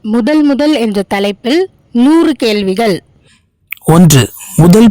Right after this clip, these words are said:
Speaker 2: பிறந்தவன் யார்? விடை, காயின். ஆதியாகமம் நான்கு ஒன்று. இரண்டு, முதல் மரம் எது? விடை, ஜீவ விருட்சம்.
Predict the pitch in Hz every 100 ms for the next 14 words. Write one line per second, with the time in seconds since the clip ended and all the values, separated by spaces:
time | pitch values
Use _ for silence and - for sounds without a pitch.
0 | - 170 165 160 160 156 127 127 123 117
1 | _ _ _ - - 139 151 131 143 190
2 | - - 156 165 143 110 - _ - -
3 | - 156 170 160 135 127 143 240 196 139
4 | 147 156 147 127 123 117 127 - _ _
5 | _ _ - - - - 156 165 151 120
6 | - - - _ - - 170 185 226 208
7 | 147 147 170 180 135 135 120 104 - _
8 | - _ _ _ _ _ - 156 151 127
9 | - _ _ - _ 139 143 220 202 139
10 | 131 127 - 123